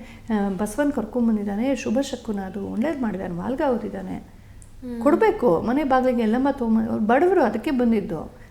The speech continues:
Speaker 1: ಕೊಡ್ಬೇಕು. ಎಷ್ಟ್ ಚೆನ್ನಾಗಿದೆ ನೋಡಿ ಕಲ್ಪನೆ.
Speaker 2: ಹೌದು.
Speaker 1: ಈ ವಿಷನ್ ನಾವು, ನಾ-, ನಾವು ಕಳ್ಕೊಂಡ್ಬಿಟ್ಟಿದೀವಿ. ಈ ಹಾಳಾದ ಮೆಕಾಲೆ ಎಜುಕೇಷನಲ್ಲಿ ಇದು ನಮ್ಗಿಲ್ಲದಂತಾಗಿದೆ. ಬ್ರಿಟಿಷರ್ಸ್ ಮಾಡಿದ ದೊಡ್ಡ ಡ್ಯಾಮೇಜ್ ಇದು.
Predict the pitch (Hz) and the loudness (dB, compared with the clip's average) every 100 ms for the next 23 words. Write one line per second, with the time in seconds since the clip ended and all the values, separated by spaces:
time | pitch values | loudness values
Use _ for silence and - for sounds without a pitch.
0 | - - 330 415 403 - - - - - | -8 -4 0 2 0 -4 -8 -12 -20 -14
1 | - - 226 202 208 226 226 226 - - | -14 -8 -4 -2 -2 -2 -4 -8 -10 -12
2 | - 226 202 - - - 214 202 - - | -12 -12 -12 -14 -20 -18 -16 -16 -16 -2
3 | 247 302 302 254 233 349 381 339 277 240 | 6 6 6 4 6 6 6 4 4 4
4 | 208 202 190 196 208 196 247 214 214 - | 2 0 -2 -2 -4 -2 2 2 0 -6
5 | 196 196 180 196 233 254 208 185 233 233 | -6 -6 -4 0 0 2 0 -2 -2 0
6 | 226 214 208 202 - 196 214 302 - 208 | -2 -2 -6 -6 -6 -6 -6 -6 -4 -4
7 | 247 - - 202 202 208 208 - - - | -6 -8 -6 -4 -4 -6 -6 -8 -10 -12
8 | - - - - - - - - - 220 | -12 -12 -12 -16 -18 -18 -18 -8 -2 0
9 | 240 226 220 - 202 196 208 202 208 - | 0 -4 -6 -4 -4 -4 -4 -6 -8 -10
10 | - 254 190 180 175 202 202 190 - | -4 -4 -2 -4 -4 -4 -4 -8 -12